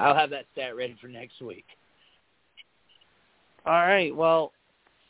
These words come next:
Speaker 2: next up in the pick lineup is me, and, well, Chris has my pick for the Xfinity side. I'm going Austin Hill.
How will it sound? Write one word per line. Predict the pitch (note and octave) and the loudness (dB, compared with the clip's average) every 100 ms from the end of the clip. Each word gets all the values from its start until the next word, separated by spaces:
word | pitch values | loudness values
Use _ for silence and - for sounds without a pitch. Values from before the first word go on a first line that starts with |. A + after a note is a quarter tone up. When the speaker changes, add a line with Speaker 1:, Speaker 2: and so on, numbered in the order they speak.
| _ _ _ | _ _ _
Speaker 2:
next | E3+ G3+ - | -4 -4 -2
up | A3 G3 | -4 -4
in | |
the | F#3 | -10
pick | E3 F#3+ - | -8 -8 -4
lineup | F3+ F3+ F3+ | -4 -4 -6
is | F#3 F3 - - - - - _ _ _ _ - | -6 -6 -10 -14 -14 -16 -20 _ _ _ _ -8
me, | F3+ F3+ F#3+ F3 E3 | 0 4 4 4 0
and, | - D#3 D3+ D3+ | 0 0 0 2
well, | D3+ D3+ D3+ | 4 2 0
Chris | - G3 - _ _ - - | -6 -8 -8 _ _ -20 -10
has | F3 F3 D#3+ | -6 -6 -6
my | D#3+ E3 - | -10 -10 -10
pick | D#3 D3 _ - | -12 -12 _ -8
for | D3 D3 C#3+ C#3 C3+ | -6 -4 -4 -4 -6
the | C#3+ C#3 D3+ - F3+ | -4 -4 -4 -6 -4
Xfinity | E3+ D3+ C#3 | -2 -2 -2
side. | C3+ C#3 C#3+ | 2 2 4
I'm | D3 D#3 | 0 2
going | D3+ D3 | 2 2
Austin | C#3 C#3 - D#3 | 2 -2 -2 -6
Hill. | C#3 C#3 C#3 | 0 0 0